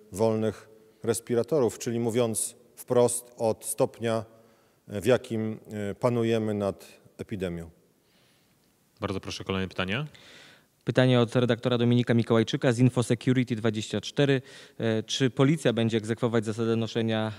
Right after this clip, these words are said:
Speaker 3: maseczek? E, jakie są kary za nieprzestrzeganie tej zasady noszenia maseczek?
Speaker 1: Owszem, policja będzie, e, kontrolowała zasady noszenia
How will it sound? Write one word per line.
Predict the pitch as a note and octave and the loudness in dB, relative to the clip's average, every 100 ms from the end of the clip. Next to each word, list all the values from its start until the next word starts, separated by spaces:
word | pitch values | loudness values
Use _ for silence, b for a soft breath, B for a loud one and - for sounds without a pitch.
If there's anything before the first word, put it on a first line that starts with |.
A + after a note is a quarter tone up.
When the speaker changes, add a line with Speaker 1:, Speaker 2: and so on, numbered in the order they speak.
| A#2 | -2
Speaker 3:
maseczek? | A2+ - C#3+ - B2 - A#2+ | -2 0 -2 0 -4 -4 -6
E, | A2+ A2+ | -4 -2
jakie | C3+ C3 | -2 -4
są | - A2 | -4 -2
kary | B2 A#2 | 0 -2
za | A2 A2 | -2 -4
nieprzestrzeganie | G#2+ A#2 B2 A2 G#2+ F#2+ | -4 -6 -6 -4 -4 -6
tej | G2+ G2+ B B - | -8 -10 B B -6
zasady | G#2 G#2+ G2 | -2 -2 -2
noszenia | G2 - G2 | -6 -8 -10
maseczek? | F#2 F2+ - - _ _ _ _ _ _ _ _ _ _ _ - | -10 -12 -16 -20 _ _ _ _ _ _ _ _ _ _ _ -8
Speaker 1:
Owszem, | B2+ - C3+ | -6 -4 -6
policja | B2 B2 A#2+ - B2+ A#2 - - | 0 0 0 2 4 4 2 -12
będzie, | E2+ B2 C3 G#2 B2+ B2+ - | 2 4 4 2 2 2 -2
e, | A#2+ A#2 | -6 -2
kontrolowała | B2+ A2 B2 A#2 B2 B2 | -2 0 2 4 4 2
zasady | A#2 G#2 A#2 A#2 A2+ B B B - | 0 -2 -2 0 -4 B B B -6
noszenia | A#2 C3 A#2 A2+ | -2 0 0 0